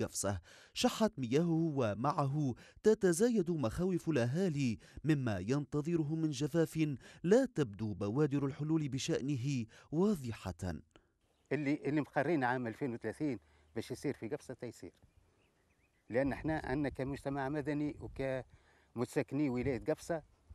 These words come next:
Speaker 2: عندنا بعض الحلول كنا نجموا، آه، كانوا ينجموا يفعلوها.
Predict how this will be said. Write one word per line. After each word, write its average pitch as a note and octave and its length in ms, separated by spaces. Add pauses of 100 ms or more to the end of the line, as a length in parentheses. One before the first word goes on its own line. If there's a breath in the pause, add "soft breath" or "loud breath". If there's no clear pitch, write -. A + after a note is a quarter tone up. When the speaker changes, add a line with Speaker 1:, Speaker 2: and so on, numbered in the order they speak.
(200)
Speaker 2:
عندنا A#3 220
بعض G3+ 200
الحلول C#3 360 (1120)
كنا G3+ 240
نجموا، F3+ 540
آه، D#3+ 200
كانوا F#3 240
ينجموا F3 320
يفعلوها. D#3 460